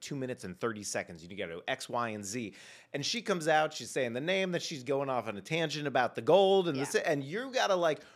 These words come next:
Speaker 1: wrangle in Martha Stewart on her show.
Speaker 2: Oh, yeah.
Speaker 1: How do you do that? To, like,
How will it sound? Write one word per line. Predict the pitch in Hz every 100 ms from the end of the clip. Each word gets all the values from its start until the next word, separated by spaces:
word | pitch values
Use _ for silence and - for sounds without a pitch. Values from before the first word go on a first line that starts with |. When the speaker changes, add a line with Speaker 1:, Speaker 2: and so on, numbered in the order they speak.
| -
Speaker 1:
wrangle | 127 160 254 254 254 233 -
in | 185 196
Martha | 175 156 185 262 302
Stewart | 294 - 214 196 -
on | 185 214
her | - 233
show. | - - 214 196 226
Speaker 2:
Oh, |
yeah. | 285 247 175 180 185
Speaker 1:
How | - 185 233
do | 247
you | 240 226
do | 165 175 160
that? | 123 107 -
To, |
like, | 147 143 131